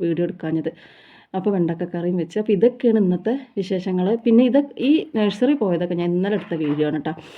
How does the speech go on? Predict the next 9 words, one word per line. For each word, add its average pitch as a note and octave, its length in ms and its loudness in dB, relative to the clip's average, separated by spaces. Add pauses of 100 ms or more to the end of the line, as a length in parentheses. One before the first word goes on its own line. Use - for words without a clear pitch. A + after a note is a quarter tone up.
(120)
അപ്പോൾ G3 180 -2
ഇന്നലെ G3 260 2
ചട്ടിപ്പറമ്പ് F3+ 560 0 (340)
ഒരു F3+ 180 2
നഴ്സറിക്കാണ് E3 540 0
പോയത്. F3 180 0
ഈ A#3 60 2 (120)
ഇവിടേക്കാണ് A#3+ 360 2
നമ്മൾ F#3+ 160 2